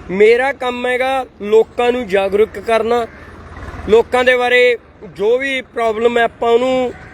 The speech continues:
ਲੋਕਾਂ ਤੱਕ ਜਾਣਕਾਰੀ ਦਈਏ ਵੀ ਇਹਦਾ ਹੱਲ ਕੀ ਹੈ ਤੇ ਹੈ ਕੀ ਹੈ। ਤਾਂ ਦੋਸਤੋ ਜੁੜ ਜਾਓ, ਪਹਿਲਾਂ ਆਪਾਂ ਸਾਰੇ,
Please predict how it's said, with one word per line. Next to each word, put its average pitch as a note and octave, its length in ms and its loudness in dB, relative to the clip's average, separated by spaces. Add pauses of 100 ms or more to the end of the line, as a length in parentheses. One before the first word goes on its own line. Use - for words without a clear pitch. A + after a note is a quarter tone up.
(340)
ਲੋਕਾਂ A#3+ 340 0
ਤੱਕ A#3 340 -2
ਜਾਣਕਾਰੀ G#3 580 2
ਦਈਏ G#3+ 320 0
ਵੀ A#3 160 -2
ਇਹਦਾ A#3+ 240 2
ਹੱਲ G3+ 320 -6
ਕੀ G3+ 340 -6
ਹੈ A#3 60 2
ਤੇ A#3+ 240 0
ਹੈ F#3+ 200 0
ਕੀ F#3 320 -6
ਹੈ। A#2+ 80 -4 (840)
ਤਾਂ B3 140 4
ਦੋਸਤੋ C4+ 420 2
ਜੁੜ A3 240 0
ਜਾਓ, A#3+ 280 4
ਪਹਿਲਾਂ B3+ 260 -4
ਆਪਾਂ B3 240 -6
ਸਾਰੇ, A#3+ 440 0